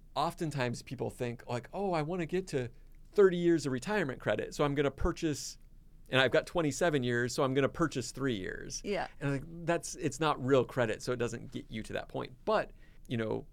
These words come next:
Speaker 1: if you had three kids and you were out on maternity leave three different times for a year, you could purchase each one of those and get to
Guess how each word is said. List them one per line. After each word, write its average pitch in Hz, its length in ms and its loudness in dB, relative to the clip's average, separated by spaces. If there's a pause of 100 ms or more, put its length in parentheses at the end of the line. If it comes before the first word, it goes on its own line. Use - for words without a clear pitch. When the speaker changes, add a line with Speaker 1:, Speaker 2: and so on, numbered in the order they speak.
Speaker 1:
if 120 140 -8
you 139 80 0
had 131 220 0
three 151 220 -4
kids 117 360 0
and 117 100 -2
you 113 100 -2
were 117 120 -2
out 123 140 4
on 113 100 0
maternity 123 340 -2
leave 113 280 -4
three 143 160 0
different 123 240 -6
times 120 340 0
for 117 180 -2
a 113 40 0
year, 113 560 2 (360)
you 151 120 2
could 147 140 4
purchase 143 380 2
each 143 200 -2
one 143 240 6
of 117 160 6
those 117 360 2
and 113 140 -2
get 113 160 -2
to 117 140 0